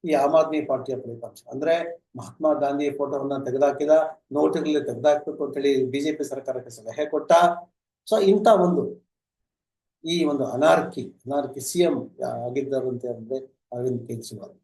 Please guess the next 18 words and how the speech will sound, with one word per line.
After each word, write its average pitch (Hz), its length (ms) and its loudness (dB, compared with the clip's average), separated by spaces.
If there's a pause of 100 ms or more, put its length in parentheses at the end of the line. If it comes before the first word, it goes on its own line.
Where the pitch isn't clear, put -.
(140)
So 156 100 -2
ಇವ್ರಿಗೆ, 180 680 6 (160)
ಆ, 135 420 2
ಏನು 147 340 2
ಮ-, 127 280 -4
ಮತ್ತೆ 143 240 -4
ಈ 131 420 -6
ಒಂದು, 139 580 0 (420)
ಈ 131 100 -2
ಚುನಾವಣೆ 143 460 2
ನಂತರ 135 320 0 (600)
ಆತ್ಮಾವಲೋಕನ 156 680 4
ಮಾಡ್ಕೊಂಡ್ರೆ 113 680 -8 (340)
ಬಹುತೇಕರ 214 540 6 (180)
ಎಲ್ಲ 190 480 8
ಬಿ 160 120 -4
ಜೆ 175 260 -6
ಪಿ 170 100 -4